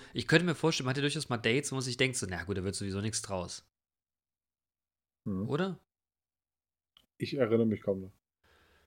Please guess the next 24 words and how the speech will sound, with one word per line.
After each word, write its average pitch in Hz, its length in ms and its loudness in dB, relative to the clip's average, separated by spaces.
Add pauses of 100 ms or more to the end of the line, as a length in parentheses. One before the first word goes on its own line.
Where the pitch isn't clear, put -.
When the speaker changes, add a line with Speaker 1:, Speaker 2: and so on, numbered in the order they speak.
(960)
Speaker 2:
Außerdem 107 380 6
war 113 140 8
ich 110 80 -2
nicht 123 140 2
so 131 100 8
Speaker 1:
Ah. 113 40 6
Speaker 2:
der 113 120 8
Date, 123 380 4 (240)
der 101 120 4
Date-Homie. 92 640 0 (580)
Speaker 1:
Nee? 131 320 0
Speaker 2:
Ich - 80 -14
war, 135 280 6
nee, 175 320 -2
nee. 165 340 -6 (1200)
Bekam 123 300 4
nicht 135 140 4
so 127 100 2
gut 107 160 2
an 101 200 -2
bei 95 140 -2
der 90 320 -6 (400)
holden 95 240 4
Weiblichkeit. 87 560 -8